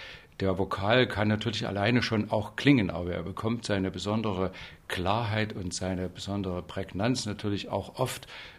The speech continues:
durch die, durch das Bewusstmachen des, des Konsonanten. Also wirklich diese sprachliche Klarheit, die dann der musikalischen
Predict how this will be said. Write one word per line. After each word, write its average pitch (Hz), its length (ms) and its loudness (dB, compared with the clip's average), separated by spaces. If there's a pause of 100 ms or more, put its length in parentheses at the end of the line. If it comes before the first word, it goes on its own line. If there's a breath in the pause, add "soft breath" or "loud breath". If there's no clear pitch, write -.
(120 loud breath)
durch 107 360 2 (120)
die, 98 420 0 (460)
durch 95 180 -4
das - 160 -6
Bewusstmachen 101 720 -2
des, 90 320 -2 (200)
des - 140 -6
Konsonanten. 90 540 -2
Also 92 300 -6
wirklich 107 260 -2
diese 95 260 -4 (240 loud breath)
sprachliche 104 600 -2
Klarheit, 98 460 -2
die 107 100 2
dann 90 160 -2
der 87 80 -2
musikalischen 98 800 -2